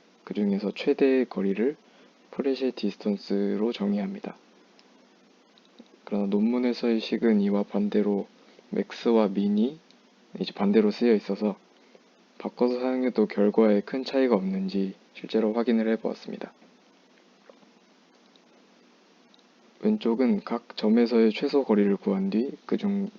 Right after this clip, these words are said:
최대를, 즉 프레셔 디스턴스를 빨간색으로 나타낸 결과이고 오른쪽은 반대로 최대 거리를 구한 뒤 그중 최소를 빨간색으로 나타낸 결과입니다.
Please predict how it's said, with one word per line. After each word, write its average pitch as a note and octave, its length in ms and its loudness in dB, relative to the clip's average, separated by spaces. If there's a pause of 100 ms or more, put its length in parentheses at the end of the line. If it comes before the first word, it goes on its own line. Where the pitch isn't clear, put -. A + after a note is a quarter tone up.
(200)
최대를, B2+ 560 0 (360)
즉 - 140 -6 (120)
프레셔 C3+ 340 0
디스턴스를 G2+ 720 -2
빨간색으로 A#2 600 2
나타낸 G2+ 400 0
결과이고 F#2+ 600 0 (840)
오른쪽은 G#2+ 560 2
반대로 G2 420 0
최대 C#3 320 2
거리를 G2 400 2 (140)
구한 G2 320 -4
뒤 B2 180 0 (480)
그중 G3 300 -4
최소를 C#3 560 0
빨간색으로 C3 560 0
나타낸 G#2+ 420 2
결과입니다. G2 640 -2